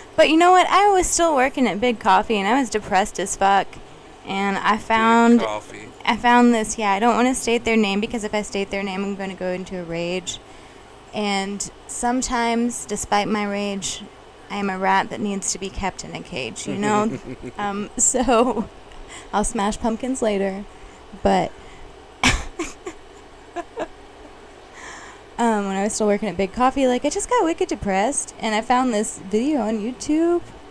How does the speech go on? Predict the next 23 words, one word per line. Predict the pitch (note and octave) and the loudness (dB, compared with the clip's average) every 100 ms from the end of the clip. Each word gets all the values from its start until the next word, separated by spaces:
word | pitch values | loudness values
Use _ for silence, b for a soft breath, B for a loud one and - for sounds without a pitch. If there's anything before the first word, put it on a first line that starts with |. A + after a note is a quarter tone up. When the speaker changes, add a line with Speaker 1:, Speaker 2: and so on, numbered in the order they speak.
| B B - - | B B -14 -2
Speaker 1:
of | A#3+ A3 G#3 G3+ G3+ - | 2 4 4 2 0 -4
these | A3+ A3+ G#3+ - - - | 0 0 0 -6 -8 0
guys | F#3 G3+ A3 | 0 0 0
who | G#3 | 0
did, | G3+ F3 | 0 0
like, | F3 E3+ - - - - | -2 -2 -12 -20 -20 -14
parody | G#3+ F#3 G3 G#3 G#3+ G#3 - | -4 0 2 2 0 -4 0
covers. | A3 G3+ G#3 G#3+ G#3+ - - - - - - | 2 4 4 2 -2 -6 -8 -16 -20 -20 -10
Speaker 2:
Uh-huh. | B2+ A2+ A2+ A2+ | -6 -4 -4 -6
Speaker 1:
And | F#3+ G3 | -4 -4
they | F#3 | -2
did | F3+ F3+ | -2 -2
one | G3 | -2
that | F#3+ | -2
was | F#3+ E3+ | -4 -6
Droid | - F3 F3+ | -2 0 0
Friend, | - G#3 G#3 A3+ | -2 0 2 2
so | G3+ | 2
it | - | -2
was, | F#3+ | -2
like, | F3+ F3 | -2 -2
Star | - E3+ F3 | -2 0 2
Wars, | F#3 F#3 G3 - | 2 0 -2 -6